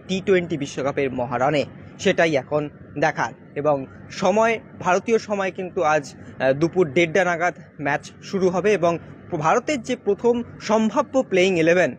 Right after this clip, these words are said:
সেই playing ইলেভেনে কিন্তু একাধিক চমক থাকতে পারে। রোহিত শর্মা, কে এল রাহুল, তি-, তারা কিন্তু open করতে পারেন এবং তিন নম্বরে বিরাট কোহলিকে আমরা দেখতে পারি। কিন্তু সবথেকে যেটা বড় প্রশ্ন, মোহাম্মদ শামি, যে মোহাম্মদ শামিকে কিন্তু প্রথম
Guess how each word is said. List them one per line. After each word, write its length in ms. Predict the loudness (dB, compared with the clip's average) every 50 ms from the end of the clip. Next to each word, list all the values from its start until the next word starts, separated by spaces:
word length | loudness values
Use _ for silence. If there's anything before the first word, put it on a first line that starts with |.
| -12 -12 -4
সেই 180 | 0 0 0 0
playing 320 | 2 2 4 4 4 4
ইলেভেনে 360 | 4 2 4 2 2 2 0
কিন্তু 280 | 0 0 -2 0 2 2
একাধিক 400 | 2 2 2 0 -2 -2 -2 -4 -4 -4
চমক 340 | -4 -2 0 2 2 0 0 0
থাকতে 300 | -4 -4 -2 0 -2 2
পারে। 280 | 4 4 4 4 4 2 -2 -16 -12 -2 2
রোহিত 260 | 4 4 4 4 0
শর্মা, 440 | 0 2 2 2 4 4 2 2 0 -2 -4 -2
কে 140 | 2 4 4
এল 100 | 6 6
রাহুল, 380 | 6 4 4 4 2 -2 -2 -4 -10 -20 -10 -2
তি-, 140 | -2 0 0
তারা 240 | 2 4 4 4 2
কিন্তু 240 | 0 -2 -4 -2 -2
open 260 | -2 -2 -2 -4 -2
করতে 280 | -4 -6 -6 -4 -4 0
পারেন 280 | 2 2 2 2 2
এবং 180 | 0 -2 -2 -2 0
তিন 200 | 0 0 2 2
নম্বরে 360 | 2 2 2 4 2 2 2 2
বিরাট 300 | 2 2 2 2 0 0
কোহলিকে 320 | 0 0 0 2 0 0
আমরা 160 | 0 0 0
দেখতে 240 | 0 0 -2 -2 -4
পারি। 260 | -2 0 0 0 -2 -6 -8 -18 -16 -8 -4
কিন্তু 320 | -2 -2 2 4 4 4 4 0 -14 -10
সবথেকে 500 | -2 0 0 0 0 -2 -2 0 0 0
যেটা 160 | 0 0 0
বড় 220 | 0 2 2 2 2
প্রশ্ন, 460 | 2 0 0 0 0 0 0 0 0 -2 -8 -18 -10 -4
মোহাম্মদ 460 | 2 4 4 6 6 6 4 2 0
শামি, 380 | 0 0 0 0 0 -2 -6 -8 -10 -12 -8
যে 240 | -2 0 2 4 4
মোহাম্মদ 440 | 4 2 2 2 2 2 0 0
শামিকে 420 | -2 -4 -4 -2 -2 0 0 -2 -2
কিন্তু 460 | -2 -2 -4 -2 0 2 2 2 2 0 -6 -8 0
প্রথম 480 | 4 4 4 4 4 4 4 4 2